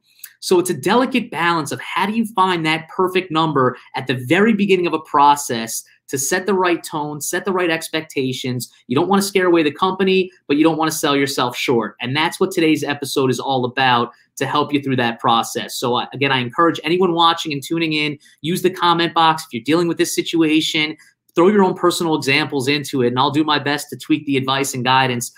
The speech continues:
specific to you, but we'll make this very defined and succinct, uh, and generalized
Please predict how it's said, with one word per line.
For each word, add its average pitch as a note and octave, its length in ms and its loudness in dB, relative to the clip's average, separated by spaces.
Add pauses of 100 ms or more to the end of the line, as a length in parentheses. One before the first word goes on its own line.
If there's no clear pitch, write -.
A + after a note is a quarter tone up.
(160)
specific C#3+ 540 -2
to C3+ 100 -4
you, D#3 420 4 (240)
but C#3+ 100 2
we'll C3+ 120 -2
make E3 240 4
this G3 200 0
very D3 380 2
defined C#3+ 640 0
and B2 100 -4
succinct, B2+ 680 -4 (300)
uh, A2+ 180 0
and B2+ 140 -4
generalized B2 920 2